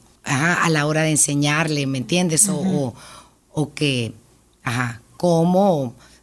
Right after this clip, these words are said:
Speaker 1: no sé, las letras, por ejemplo, co-, eso, o sea,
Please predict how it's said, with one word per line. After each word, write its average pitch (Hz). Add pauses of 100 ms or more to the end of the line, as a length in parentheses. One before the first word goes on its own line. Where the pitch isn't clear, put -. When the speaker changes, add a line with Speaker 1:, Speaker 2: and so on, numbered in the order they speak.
(100)
Speaker 1:
no 165
sé, 175
las 143
letras, 170
por 147
ejemplo, 147
co-, - (140)
eso, 139
o 120
sea, -